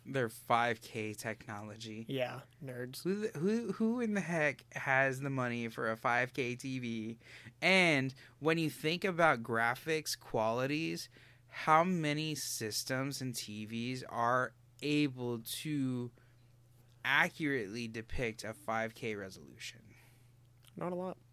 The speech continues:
Speaker 2: Not a lot. And if they do, they're expensive as fuck.
Speaker 1: Exactly my point.
Speaker 2: All right, let's look up, let's look up how much a K-, five K T V is. Real quick. We'll do Amazon,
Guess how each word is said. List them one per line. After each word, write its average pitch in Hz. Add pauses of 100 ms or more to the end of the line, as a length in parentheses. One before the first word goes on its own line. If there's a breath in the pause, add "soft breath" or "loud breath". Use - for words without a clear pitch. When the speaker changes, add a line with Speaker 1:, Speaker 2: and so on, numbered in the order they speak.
(1120)
Speaker 2:
Not 156
a -
lot. 175 (680)
And 147
if 135
they 139
do, 180
they're -
expensive 147
as 170
fuck. 208 (1300)
Speaker 1:
Exactly 120
my 110
point. - (1600 soft breath)
Speaker 2:
All 160
right, -
let's -
look 359
up, 247
let's -
look 302
up 185
how 165
much 143
a 135
K-, -
five 131
K 123
T 131
V -
is. - (880)
Real 135
quick. - (140)
We'll 208
do 269
Amazon, 131